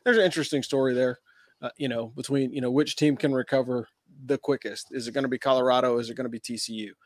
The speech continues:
I think T C U is good. I don't think T C U is twenty points good. Uh, you've got East Carolina and Michigan. Uh, that's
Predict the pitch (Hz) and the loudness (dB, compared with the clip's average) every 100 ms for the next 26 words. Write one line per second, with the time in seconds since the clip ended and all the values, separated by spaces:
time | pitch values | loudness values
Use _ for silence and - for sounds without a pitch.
0 | _ - 131 160 - 165 160 156 139 117 | _ -2 4 4 4 2 4 4 4 6
1 | 143 135 127 131 127 127 143 127 - 123 | 6 6 4 0 -4 -6 -4 -4 -4 -4
2 | 117 - 123 113 127 113 - 104 - - | -6 -6 -8 -8 -8 -8 -8 -10 -12 -18
3 | _ - - - 135 135 135 135 135 180 | _ -20 -16 -2 2 4 4 6 6 6
4 | - 180 160 151 156 139 139 147 151 151 | 4 6 8 8 6 6 4 2 2 0
5 | 147 - - 131 117 120 151 170 | 0 -6 0 2 2 4 2 2